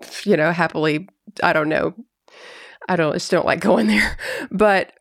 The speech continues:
whatever you liked or didn't like about him, he was such a bring together everybody. Like, can't we all just get along kind of person?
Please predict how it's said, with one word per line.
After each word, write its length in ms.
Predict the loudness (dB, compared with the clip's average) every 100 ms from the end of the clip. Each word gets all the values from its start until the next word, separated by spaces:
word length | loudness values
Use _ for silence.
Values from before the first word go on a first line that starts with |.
| -4
whatever 280 | 0 0 0
you 180 | -2
liked 280 | 0 0 0
or 60 | -2
didn't 260 | 0 2
like 160 | 2 0
about 240 | 0 -2
him, 320 | -2 -4 -4 -8 -8
he 140 | -2
was 100 | 0
such 520 | -2 0 0 0 -4 -4
a 200 | 0 0
bring 440 | -2 0 4 4 4
together 440 | 2 2 4 4
everybody. 440 | 4 2 2 2 4
Like, 240 | 2 0
can't 180 | 0 2
we 140 | 2 2
all 160 | 2
just 180 | 0 0
get 140 | 0
along 260 | 4 2 2
kind 160 | 0 0
of 60 |
person? 480 | 0 -2 0 -2